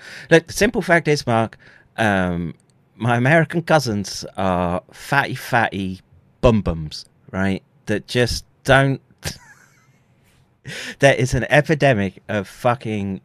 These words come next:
obese, poor diet. And look, I get it. People live on fucking shit food because that's all they can afford. Um,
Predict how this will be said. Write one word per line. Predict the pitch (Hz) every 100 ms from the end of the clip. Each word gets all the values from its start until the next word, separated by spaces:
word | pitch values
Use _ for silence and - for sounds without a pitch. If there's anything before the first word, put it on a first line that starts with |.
| -
obese, | 98 87 117 117 110 - - _ - - - _ _ _ _ _ _ _ _ _ _ _ _ _ -
poor | 127 127 120
diet. | 110 104 101 95 - _ - 123 -
And | 117
look, | 113 92 - 113 - -
I | 120
get | 107 110
it. | 95 -
People | 123 - 107 95 - _ -
live | 107 110 92
on | 92 90
fucking | - 92 101 92 85 -
shit | - 123 -
food | 127 104 90 -
because | - 98
that's | 110 98 110
all | 95
they | 92
can | -
afford. | 90 - 95 78 _ - _ _ _ _ _ _ _ -
Um, | 76 107 95 90 87